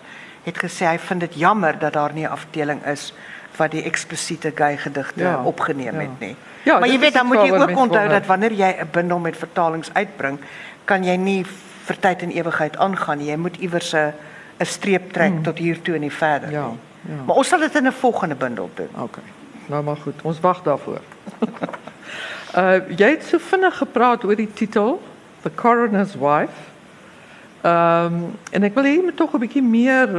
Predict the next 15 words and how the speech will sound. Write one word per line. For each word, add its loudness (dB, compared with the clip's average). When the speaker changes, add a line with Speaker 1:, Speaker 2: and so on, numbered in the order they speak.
Speaker 2:
eh, 2
uitbrei 2
daaroor. 2
Eh, 0
wat 0
beteken 2
die 0
titel -2
vir -6
jou? 2
Wat 2
wou 0
jy 0
suggereer 0
daarmee? 0